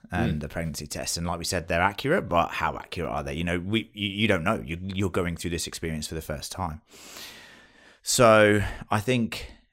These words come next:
Speaker 1: in the early stages of pregnancy as well, <clears throat> that was,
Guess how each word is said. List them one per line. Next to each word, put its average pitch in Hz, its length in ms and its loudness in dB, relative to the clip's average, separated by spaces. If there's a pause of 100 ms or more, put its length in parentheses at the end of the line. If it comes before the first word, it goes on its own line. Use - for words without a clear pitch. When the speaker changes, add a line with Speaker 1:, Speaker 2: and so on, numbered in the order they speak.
(100)
Speaker 1:
in 101 120 0
the 98 140 4
early 120 160 4
stages 80 320 -4
of 80 100 -10
pregnancy 76 460 -8
as 76 100 -8
well, 78 320 -8 (240)
<clears throat> 90 720 -4
that 90 220 0
was, 80 280 -8